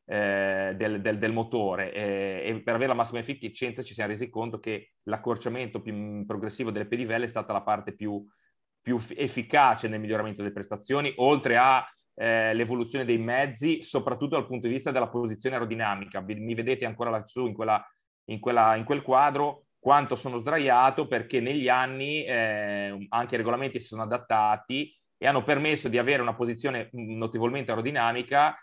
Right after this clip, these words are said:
che mi ha permesso, per fare un esempio, all'ultima Olimpiade disputata nel duemilasedici, di, di vincere la medaglia d'oro a quarantadue virgola cinque chilometri orari di media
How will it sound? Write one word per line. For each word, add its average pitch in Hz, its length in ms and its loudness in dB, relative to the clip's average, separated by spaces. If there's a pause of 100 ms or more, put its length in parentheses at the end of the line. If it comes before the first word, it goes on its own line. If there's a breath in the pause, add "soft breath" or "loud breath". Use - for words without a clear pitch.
(300)
che 120 120 -4
mi 123 100 0
ha 123 60 2
permesso, 131 640 0
per 104 160 -4
fare 123 160 4
un 127 80 -2
esempio, 120 580 0
all'ultima 117 600 0
Olimpiade 113 680 0
disputata 113 520 2
nel 104 80 -4
duemilasedici, 117 580 -4
di, 117 180 -8
di 104 200 -8
vincere 113 360 -4
la 104 60 -6
medaglia 117 260 -4
d'oro 131 460 2 (280)
a 127 380 4
quarantadue 123 600 0
virgola 117 300 0
cinque 131 360 -8
chilometri 113 400 -4
orari 113 280 0
di 104 120 -4
media 120 640 2